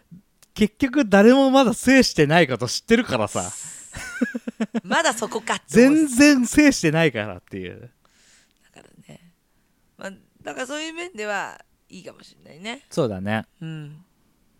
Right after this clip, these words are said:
Speaker 2: まあ、あとは犬と猫が面白いけどな。
Speaker 1: <laughs>
Speaker 2: 犬と猫はいつ見ても面白い。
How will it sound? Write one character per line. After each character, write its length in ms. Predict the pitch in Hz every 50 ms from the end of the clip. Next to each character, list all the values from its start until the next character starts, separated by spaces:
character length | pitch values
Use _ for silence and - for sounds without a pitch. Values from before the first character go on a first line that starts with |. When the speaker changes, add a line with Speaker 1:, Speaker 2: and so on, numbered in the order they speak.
| _ _ _ _ _ _ _ _ _ _ _ _
Speaker 2:
ま 120 | - 76
あ、 180 | 71 58 52 50 _ _ _ _ -
あ 100 | 202 202
と 80 | -
は 80 | 160 -
犬 300 | - 147 165 175 208 233
と 140 | - 233 190
猫 280 | 175 175 175 202 175
が 100 | 127 120
面 140 | - - 135
白 220 | - - - 165
い 20 | 175
け 100 | - -
ど 80 | - -
な。 100 | - 135 - - _ _ _ - - _ _ _ _ - 143 - - 220 - - - 220 - 220 202 - 196 - _ - - -
Speaker 1:
<laughs> 60 | 196
Speaker 2:
犬 140 | 170 180 226
と 160 | 240 277 254
猫 260 | 226 220 220 214 220 214
は 120 | 196 180
い 80 | 185 190
つ 140 | - 208
見 120 | 202 196 196
て 120 | - 220
も 160 | 202 185 170
面 120 | - 147 135
白 140 | 139 151
い。 20 | -